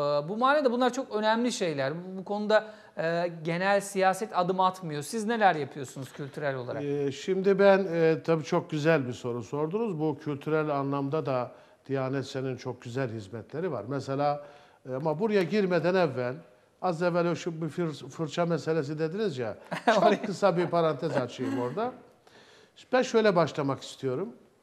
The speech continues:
Speaker 2: E, hiçbir zaman benim din görevlisi kardeşim cemaatine fırça atmaz. Ama tenzih ederim sizleri ve bütün samimi dindar kardeşlerimi. Adamın bir tanesi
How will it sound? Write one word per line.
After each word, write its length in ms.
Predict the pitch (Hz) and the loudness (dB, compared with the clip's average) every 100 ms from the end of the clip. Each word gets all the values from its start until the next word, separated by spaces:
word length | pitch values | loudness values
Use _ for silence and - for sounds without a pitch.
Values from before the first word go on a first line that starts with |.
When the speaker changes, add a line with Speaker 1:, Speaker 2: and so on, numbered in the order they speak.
| _ _ _ _ _ _ - | _ _ _ _ _ _ -10
Speaker 2:
E, 40 | |
hiçbir 460 | 135 131 165 - 220 | -6 -4 -6 -2 0
zaman 480 | 185 170 160 165 170 | 2 4 4 2 0
benim 260 | 170 170 | 0 0
din 160 | 160 175 | -2 -2
görevlisi 520 | 151 139 135 120 131 | 0 0 0 -2 -4
kardeşim 460 | 156 151 131 131 160 | 0 2 0 -4 -4
cemaatine 540 | 151 143 135 131 175 | -2 0 -2 -2 -6
fırça 340 | 170 147 - 160 | -6 -8 0 0
atmaz. 520 | 139 - 90 - - _ _ _ _ _ _ _ _ - | 0 -8 -16 -16 -20 _ _ _ _ _ _ _ _ 0
Ama 260 | 170 190 | 4 4
tenzih 400 | 165 175 165 175 | 4 2 2 2
ederim 340 | 165 120 101 90 - - | 2 0 -8 -12 -20 -20
sizleri 560 | - 147 139 135 143 170 | -16 -10 -6 -2 -2 0
ve 240 | 151 147 147 - - - - | -2 -2 -8 -18 -20 -20 -16
bütün 380 | 131 - 175 156 | -16 -4 -2 -2
samimi 760 | - 135 135 135 127 135 117 - - - _ | -4 -4 -2 -2 0 -2 -2 -8 -20 -20 _
dindar 380 | 131 135 151 139 | -6 0 0 0
kardeşlerimi. 680 | 120 110 117 104 120 135 202 262 - _ _ - | -6 -6 -8 -8 -8 -6 -6 -8 -16 _ _ -2
Adamın 400 | 262 220 190 170 | 2 4 4 2
bir 120 | 220 | -2
tanesi 560 | 170 147 127 107 180 | -2 0 -2 -4 -6